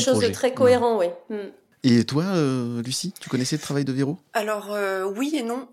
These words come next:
Speaker 3: <clears throat> Alors oui, dans le sens où j'avais lu, euh, Et toi, quand est-ce que tu t'y mets ? Mais il y a,
Speaker 2: Mhm.
Speaker 3: à la, à la sortie, je crois, du livre, donc je sais plus quand c'était.
Speaker 1: En deux mille onze,
Speaker 3: deux mille,
Speaker 1: ouais,
Speaker 3: je veux dire
Speaker 1: c'était
Speaker 3: deux mille neuf, mais, euh, non,
Speaker 1: Mhm.
Speaker 3: non, deux mille, euh, deux mille onze.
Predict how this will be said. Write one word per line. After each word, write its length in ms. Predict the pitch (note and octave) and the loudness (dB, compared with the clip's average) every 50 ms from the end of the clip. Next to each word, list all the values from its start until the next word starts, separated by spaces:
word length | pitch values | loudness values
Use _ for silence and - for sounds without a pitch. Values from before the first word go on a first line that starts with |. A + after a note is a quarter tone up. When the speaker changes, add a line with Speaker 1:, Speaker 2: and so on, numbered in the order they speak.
| - | 0
Speaker 3:
<clears throat> 380 | - C#4 C4 B3 G#3 - - - | 2 2 4 2 0 -2 -2 -2
Alors 260 | G#3 G3 G3+ G3+ G3+ | 0 2 2 0 0
oui, 140 | G3+ B3 C4+ | -2 -4 -2
dans 100 | B3 A3+ | -2 -2
le 80 | G#3 G#3 | -2 0
sens 380 | - - A#3+ B3 - - - | -2 -2 -2 -4 -4 -6 -6
où 160 | A3 G#3+ G#3+ | -6 -6 -6
j'avais 320 | G3 G3 G3 F#3+ F#3 G3 G3 | -4 -2 -2 -2 -2 -4 -4
lu, 420 | G3 G3+ A3 A#3+ B3 B3+ B3+ - - - | -4 -4 -6 -6 -6 -6 -8 -8 -6 -6
euh, 380 | F#3+ F#3 F#3 F3+ F3+ F3 F3 - | -6 -4 -4 -4 -4 -4 -6 -6
Et 140 | - F#3+ F3+ | -6 -8 -6
toi, 240 | - - A#3+ A#3 | -6 -2 -2 -2
quand 240 | A#3 - - - - | -2 -4 -8 -8 -6
est-ce 120 | G3 - - | -4 -4 -4
que 80 | - | -6
tu 160 | F#3+ - - G3 | -6 -10 -8 -4
t'y 200 | - - G3 F#3+ | -4 -4 -4 -4
mets ? 160 | G3 A#3 E4+ E4+ - _ _ _ _ _ - | -6 -8 -8 -10 -14 _ _ _ _ _ -10
Mais 120 | F#3+ F#3+ F#3+ | -8 -6 -4
il 40 | F#3 | -2
y 60 | F3+ | 0
a, 400 | E3+ E3+ E3+ E3+ D#3+ D#3+ D#3+ D#3 | 0 0 0 0 0 -2 -2 -4
Speaker 2:
Mhm. 60 | - | -6
Speaker 3:
à 100 | - - | -6 -4
la, 100 | F3+ F3+ E3+ | -2 -2 -2
à 280 | - - - - - | -2 -4 -8 -6 -6
la 180 | F#3 E3+ E3+ F#3 | -6 -6 -4 -4
sortie, 400 | - - A3 F#3+ - - - E4+ | -4 -2 -2 -4 -4 -4 -4 -4
je 80 | - - | -4 -4
crois, 140 | - A#3+ | -4 -6
du 140 | G#3+ G3+ G#3 | -6 -6 -6
livre, 240 | G#3+ C#4+ D#4+ D4 G3+ | -4 -4 -4 -6 -6
donc 160 | F#3+ F3+ F3+ | -10 -12 -10
je 40 | F#3 | -8
sais 160 | F3+ - F#3 | -6 -8 -8
plus 160 | - - B3 | -8 -12 -14
quand 160 | B3 - A#3 G#3+ | -12 -10 -6 -4
c'était. 220 | - - G#3+ F#3 | -2 -2 -2 -4
Speaker 1:
En 40 | F3 | -6
deux 160 | F3+ G3 F#3 | -4 -4 -2
mille 200 | F#3+ F#3+ G3 G3+ | -2 -2 0 0
onze, 280 | G#3 A3+ C4+ C#4+ - - | 0 0 0 -2 -2 -2
Speaker 3:
deux 80 | G#3 G#3+ | 0 0
mille, 140 | A3+ A#3 | 0 0
Speaker 1:
ouais, 40 | A3 | 0
Speaker 3:
je 60 | G3+ | -2
veux 40 | G3+ | 0
dire 140 | G#3 A#3+ A#3 | 2 2 0
Speaker 1:
c'était 140 | A3+ G#3 G#3+ | 0 0 -2
Speaker 3:
deux 40 | A3 | -2
mille 140 | A3+ A3+ | 0 2
neuf, 300 | G#3+ A3+ A#3 A#3 - - | 2 2 2 2 0 -6
mais, 200 | G3+ F#3+ F#3+ F#3+ | -6 -6 -6 -6
euh, 180 | F#3 F#3 F#3 F3+ | -6 -6 -6 -6
non, 80 | F#3 G3+ | -6 -4
Speaker 1:
Mhm. 60 | F#3+ F3 | -4 -4
Speaker 3:
non, 80 | E3+ A3 | -4 -4
deux 140 | G3+ G3+ | -6 -8
mille, 180 | G3+ G#3 G#3 G3+ | -8 -8 -6 -8
euh, 160 | G3 F#3 F3+ | -8 -8 -10
deux 120 | F3+ F#3 F#3+ | -12 -12 -10
mille 140 | G3+ G3 | -10 -10
onze. 220 | G#3+ B3+ D#4 D#4 | -10 -12 -14 -16